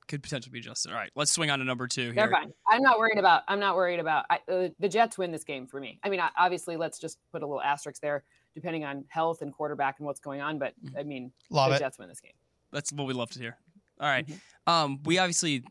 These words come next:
Speaker 1: you mentioned the quarterback there who's going to play. We know who's playing for Washington. Sam Howell, despite getting benched in the fourth quarter last week against the Rams, um,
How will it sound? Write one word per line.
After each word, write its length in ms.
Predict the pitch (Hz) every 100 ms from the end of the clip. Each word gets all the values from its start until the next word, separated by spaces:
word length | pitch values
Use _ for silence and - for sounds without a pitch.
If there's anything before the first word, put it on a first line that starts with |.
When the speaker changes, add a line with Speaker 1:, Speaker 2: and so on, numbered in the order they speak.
| _ _
Speaker 1:
you 120 | 165
mentioned 280 | 165 156 151
the 40 | 127
quarterback 480 | 156 147 135 123 -
there 160 | 127
who's 220 | 123 131 120
going 300 | 120 127 135
to 80 | 156
play. 400 | 165 156 156 151
We 160 | 135
know 240 | 131 156 165
who's 180 | 151 -
playing 240 | 131 123
for 100 | 127
Washington. 600 | 123 120 120 123 120 117
Sam 200 | 117 147
Howell, 280 | 139 131 123
despite 420 | 117 135 - 165
getting 220 | 160 151 135
benched 260 | 139 147
in 60 | 139
the 60 | 135
fourth 240 | 131 123
quarter 200 | 135 127
last 260 | 123 120 -
week 100 | 120
against 360 | 123 143 143 -
the 60 |
Rams, 360 | 120 113 113 117 - - - _
um, 440 | 139 123 104 110